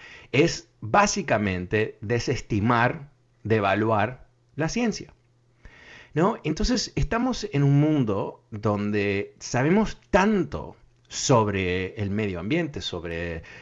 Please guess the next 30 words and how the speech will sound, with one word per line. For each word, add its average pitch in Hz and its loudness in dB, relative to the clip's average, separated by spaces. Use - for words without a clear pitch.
la 95 0
biología, 90 0
sobre 90 -4
la 101 -2
física 156 0
y 92 -4
todo 170 -2
el 127 -4
resto, 95 -8
que 147 0
podemos 185 2
entender 135 0
el 127 0
mundo 110 0
de 117 0
una 143 0
manera 104 -2
que 110 -8
gente 143 0
cincuenta 120 -2
años 123 -4
atrás 117 0
no 147 -2
podía 90 -4
entenderlo, 85 -10
cien 113 -2
años 110 -2
atrás 185 0
sin 117 0
duda, 92 -2